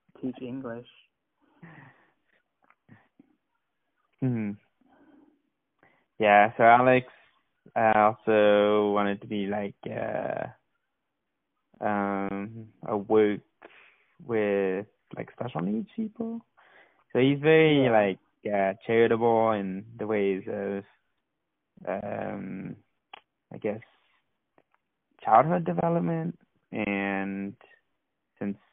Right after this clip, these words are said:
Speaker 2: Alex had also some, um, I guess, mental,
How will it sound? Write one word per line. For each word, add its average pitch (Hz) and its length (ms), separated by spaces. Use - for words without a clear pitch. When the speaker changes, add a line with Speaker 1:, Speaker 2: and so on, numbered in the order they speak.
Speaker 2:
Alex 107 300
had 101 600
also 104 560
some, 98 500
um, 98 760
I - 60
guess, 104 180
mental, 104 840